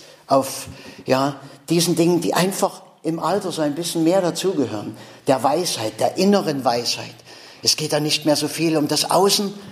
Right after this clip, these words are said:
sondern es geht mehr um das Innen. Und ich glaube, dass er damit ein bisschen die Probleme hatte, aber wir können es ihm nachsehen.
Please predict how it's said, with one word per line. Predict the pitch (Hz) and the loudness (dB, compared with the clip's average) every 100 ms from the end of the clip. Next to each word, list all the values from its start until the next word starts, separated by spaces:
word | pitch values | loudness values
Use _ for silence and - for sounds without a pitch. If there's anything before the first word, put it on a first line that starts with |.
| 135 - | -16 -8
sondern | - 135 139 | 0 2 2
es | - | 0
geht | 135 135 | 0 0
mehr | 147 135 | 0 0
um | 139 | -2
das | 135 135 | -2 -2
Innen. | 160 165 127 - - - - - - _ - | 0 0 -2 -6 -18 -20 -20 -20 -20 _ -4
Und | 143 - 151 - - _ _ _ _ - _ - | -4 -2 -6 -10 -20 _ _ _ _ -20 _ -2
ich | 151 | 2
glaube, | 175 208 214 | 2 0 0
dass | 185 180 | -2 -2
er | |
damit | 170 190 202 196 | -2 -2 -2 -4
ein | 165 | -4
bisschen | 175 170 156 | -6 -6 -6
die | 151 | -6
Probleme | - 131 156 165 143 | -6 -2 4 4 4
hatte, | 156 151 131 | 0 -4 -4
aber | 131 139 - - - - - - - _ _ | 0 0 0 -14 -14 -16 -18 -20 -20 _ _
wir | - 170 | 2 2
können | 170 214 | 4 2
es | 220 | 2
ihm | 180 | 2
nachsehen. | 175 190 196 - 117 107 | 2 2 -4 -8 -8 -10